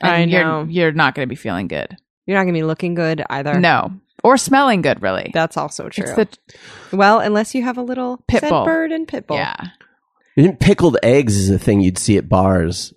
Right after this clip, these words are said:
Speaker 3: for those people that would
Speaker 2: Ugh. I ate
Speaker 1: Uh,
Speaker 2: one
Speaker 1: the,
Speaker 2: of
Speaker 1: I,
Speaker 2: those.
Speaker 1: <laughs> I'm pointing
Speaker 3: Jesus
Speaker 1: at
Speaker 3: Christ.
Speaker 1: Jeff. I know. You, you're, you just nodded like I gave you a secret code. I
Speaker 3: Like
Speaker 1: was just pointing at Jeff like he enjoys a pickled egg.
Speaker 2: Ugh.
Speaker 3: pickle-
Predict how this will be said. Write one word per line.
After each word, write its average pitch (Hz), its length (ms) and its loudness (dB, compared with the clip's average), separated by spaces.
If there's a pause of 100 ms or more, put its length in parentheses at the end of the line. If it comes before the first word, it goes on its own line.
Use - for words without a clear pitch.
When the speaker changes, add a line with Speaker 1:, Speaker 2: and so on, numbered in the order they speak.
Speaker 3:
for - 180 0
those 90 240 2 (640)
people 98 280 2
that - 120 0
would 92 140 2
Speaker 2:
Ugh. 220 520 0 (680)
I 175 120 -2
ate 175 180 0
Speaker 1:
Uh, 247 40 2
Speaker 2:
one 202 80 2
Speaker 1:
the, 269 80 6
Speaker 2:
of - 60 2
Speaker 1:
I, 285 240 6
Speaker 2:
those. 294 280 2 (120)
Speaker 1:
<laughs> 370 200 0
I'm 320 120 6
pointing 349 360 6
Speaker 3:
Jesus 262 240 4
Speaker 1:
at - 20 6
Speaker 3:
Christ. 262 340 4
Speaker 1:
Jeff. 370 260 -6
I 277 140 6
know. 269 120 6
You, 262 240 6 (120)
you're, 339 200 6
you 294 280 4
just 339 180 4
nodded 269 380 8
like 233 160 4
I 233 80 6
gave 226 200 4
you 226 100 6
a 226 40 6
secret 220 360 2
code. 302 140 6
I - 40 6
Speaker 3:
Like 214 100 8
Speaker 1:
was 247 80 2
just 349 160 2
pointing 302 300 6
at 220 100 0
Jeff 254 220 4
like 214 160 2
he 262 220 2
enjoys 220 340 4
a 208 40 -6
pickled 180 320 -2
egg. 131 340 0
Speaker 2:
Ugh. 208 480 2
Speaker 3:
pickle- - 260 0